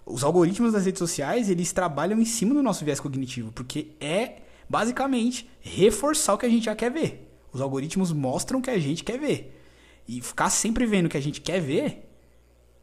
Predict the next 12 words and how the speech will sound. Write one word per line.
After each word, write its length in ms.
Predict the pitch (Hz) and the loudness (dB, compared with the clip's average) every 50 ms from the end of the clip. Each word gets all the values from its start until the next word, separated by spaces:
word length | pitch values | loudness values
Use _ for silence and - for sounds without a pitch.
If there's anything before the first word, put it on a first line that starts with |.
| _ _ _ _ _ _ _ 120 | _ _ _ _ _ _ _ -16
dá 240 | 113 110 - 120 120 | -10 -4 -2 -2 -2
pontinhos 1000 | - 160 165 180 180 - - - 156 156 160 175 190 247 330 - - - - - - - _ _ _ _ _ _ _ _ _ _ _ _ _ _ _ _ | 0 0 0 0 0 0 0 0 2 2 4 4 4 4 2 0 -2 -4 -6 -8 -12 -20 _ _ _ _ _ _ _ _ _ _ _ _ _ _ _ _
na 220 | - 110 113 104 101 | -10 -8 -6 -6 -6
dissonância 300 | 101 - 127 120 110 - | -8 -6 -6 -6 -6 -6
cognitiva. 680 | 139 131 131 131 156 - - 254 269 247 175 139 113 - - - - - - - - _ _ _ _ _ _ _ _ _ _ _ - | -6 -6 -4 -4 -4 -2 0 2 2 4 2 2 -2 -8 -12 -18 -20 -20 -20 -20 -20 _ _ _ _ _ _ _ _ _ _ _ -14
Tira 340 | - - - 127 123 127 143 | -8 -6 -4 -2 0 0 0
pontinhos 920 | 139 - 151 147 147 - - - 135 135 139 139 151 190 247 240 - - - - - _ - - | 0 0 -2 -2 -2 -2 -4 -4 -2 0 0 2 2 2 0 -2 -4 -8 -10 -16 -20 _ -14 -10
da 140 | 127 131 127 | -8 -8 -8
possibilidade 640 | - 131 - - 131 127 127 127 127 120 117 113 | -6 -8 -8 -6 -6 -6 -6 -6 -6 -6 -6 -6
de 40 | 117 | -6
estar 220 | - - - 131 120 | -6 -6 -6 -6 -4
errado, 460 | 123 139 196 254 269 196 135 120 | -2 0 0 0 0 0 -2 -4